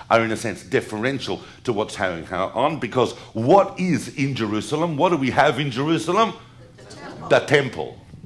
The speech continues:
Speaker 1: And so long as the temple is there, you know, it's,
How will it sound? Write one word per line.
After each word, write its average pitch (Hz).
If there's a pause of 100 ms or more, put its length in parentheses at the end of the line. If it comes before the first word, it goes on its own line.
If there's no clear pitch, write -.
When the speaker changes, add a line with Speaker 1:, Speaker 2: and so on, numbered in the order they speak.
(1000)
Speaker 1:
And 92
so 113
long 156
as 151
the 147
temple 135
is 120
there, 104 (340)
you 98
know, 98 (120)
it's, -